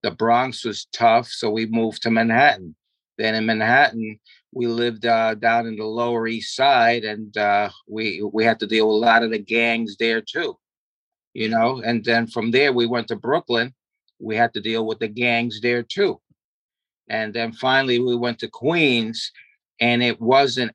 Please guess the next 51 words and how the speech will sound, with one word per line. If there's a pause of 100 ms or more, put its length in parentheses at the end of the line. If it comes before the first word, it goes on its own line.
(140)
as (240)
bad, (600)
but (100)
then
I
needed (360)
to
go
hang
out
with
the
gangs. (320)
So
I
used
to
go
into
the
Bronx
every
day.
You
know,
when
I
was
supposed
to
be
going
to
school,
I'm
getting
on
the
subway
and
going
back
to, (400)
to
the
Bronx
and,
and
hanging
with
my